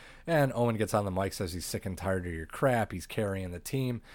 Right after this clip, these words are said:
and he wants a shot at the European title because he's better than Bulldog, and calls him a gutless coward. Bulldog <laughs> says, "I don't care if you win ten Slammies," says he'll accept the challenge, and commentary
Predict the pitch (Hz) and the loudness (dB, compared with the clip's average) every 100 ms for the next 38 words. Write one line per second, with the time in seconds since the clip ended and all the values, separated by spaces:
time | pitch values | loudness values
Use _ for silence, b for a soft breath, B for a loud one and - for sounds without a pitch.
0 | B B 92 113 113 107 95 - 101 92 | B B -4 0 0 -2 -4 0 0 0
1 | 90 92 92 - 92 85 95 90 87 - | -2 -2 -2 -4 -6 -4 -2 -2 -4 -8
2 | 82 78 - 120 98 85 80 85 82 82 | -8 -8 -4 -2 -2 -4 -8 -6 -6 -2
3 | 87 85 85 - 101 87 82 82 101 - | -2 -2 -6 -6 -6 -6 -10 -12 -12 -12
4 | 90 - 135 135 131 120 - B B B | -14 -6 0 4 4 2 -6 B B B
5 | B B B 90 110 120 117 113 110 120 | B B B 2 6 8 8 6 6 4
6 | 104 147 135 - 175 156 - 139 131 113 | 6 6 4 6 8 8 6 2 2 2
7 | 143 123 113 - 117 104 90 - - B | 2 2 0 0 2 2 0 -4 -8 B
8 | B B B - 101 87 98 92 - 104 | B B B -2 0 2 0 0 0 0
9 | - - - 156 135 120 101 - b b | 0 0 6 8 8 6 4 -4 b b
10 | b b 120 123 120 113 104 - 127 120 | b b 0 2 4 2 0 0 2 2
11 | 110 - 120 117 110 110 104 101 | 0 2 4 6 4 4 2 0